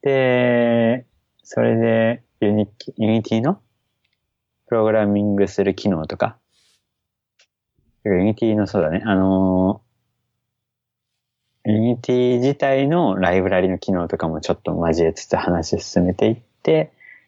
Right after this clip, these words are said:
で、最終的になんだろう。みんな、そうだな。レベルとしては、ユニティの機能を、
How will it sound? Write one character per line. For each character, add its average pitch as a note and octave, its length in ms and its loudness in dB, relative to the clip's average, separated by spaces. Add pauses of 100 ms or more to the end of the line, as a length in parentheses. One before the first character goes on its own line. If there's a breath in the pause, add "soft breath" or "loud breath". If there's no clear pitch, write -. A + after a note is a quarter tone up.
(120 loud breath)
で、 D3+ 60 0
最 D#3+ 220 0
終 D3+ 180 0
的 C3+ 260 0
に B2+ 300 0
な B2 120 0
ん A2+ 80 0
だ - 80 0
ろ - 180 -4 (2000 soft breath)
う。 B2+ 40 -2
み B2 80 2
ん B2+ 80 0
な、 A#2 720 2 (400)
そ - 160 -4
う - 20 2
だ E2 80 -2
な。 E2+ 320 -4 (160)
レ F#2 180 0
ベ A2 140 0
ル A2+ 180 0
と A2 160 -2
し - 100 -8
て - 160 -2
は、 E2 280 -2 (760)
ユ A2+ 80 0
ニ C3 160 0
テ C#3+ 240 -2
ィ - 20 2
の C#3+ 140 0
機 D#3 160 -2
能 C#3+ 340 2
を、 D3+ 320 0